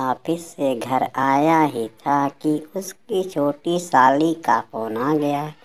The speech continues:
बोली, "कैसे हो जीजू?" रंजना बोली। तब चंद्र प्रकाश की सबसे छोटी साली थी। "मैं तो बस ठीक हूँ, अपनी कहो," चंदू बोला। "मैं भी ठीक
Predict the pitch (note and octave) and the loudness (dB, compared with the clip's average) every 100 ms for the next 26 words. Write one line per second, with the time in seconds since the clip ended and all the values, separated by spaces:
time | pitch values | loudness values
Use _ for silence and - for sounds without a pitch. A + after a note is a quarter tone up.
0 | - - - - - - _ - - F#3 | -20 -20 -20 -20 -20 -20 _ -16 2 4
1 | G3+ G#3 A3 A3+ - D#3+ E3 E3+ F#3+ F#3 | 4 4 2 0 2 2 2 0 0 0
2 | D#3 D3 D#3 A2+ A#2+ A2+ C#3 D3+ A#2 C#3+ | 2 4 4 2 -4 0 2 4 2 0
3 | E3 F3 F3 B2+ G#2 C3+ C#3+ - - _ | -2 0 -2 -4 -8 -6 -6 -6 -20 _
4 | - G3+ - F3+ E3 D#3+ - - D#3+ F#3 | -2 -2 0 2 4 4 0 0 2 2
5 | F#3+ - D3+ - D3+ - E3+ E3+ - D#3+ | -2 -6 -6 -2 -4 -4 -6 -6 -4 -2
6 | D#3 F3+ D#3 - - C3+ D#3 E3+ - D#3 | 0 0 0 -2 -6 2 2 4 4 2
7 | D#3 - - - - - - - G#3+ C4+ | 2 -6 -20 -20 -20 -20 -8 2 4 4
8 | C4 A#3+ A3+ G#3 G3+ - - F#3 G#3 G3+ | 2 2 2 2 -2 -6 -4 -2 0 -4
9 | - - C3 D#3+ E3+ D#3+ F3 - G3 G3 | -6 -6 2 4 4 0 -4 -4 2 2
10 | A#2 - - E3 D#3+ - F3 F3+ F#3+ F#3+ | 2 -2 -4 -2 -2 -2 0 4 4 4
11 | A#2+ A#2 C#3 D3+ D#3 E3 F#3 B3 B3 A#3+ | 4 4 4 4 2 2 4 4 0 -2
12 | A#3 - F#3+ G#3 G#3+ | -4 -4 -2 -2 -2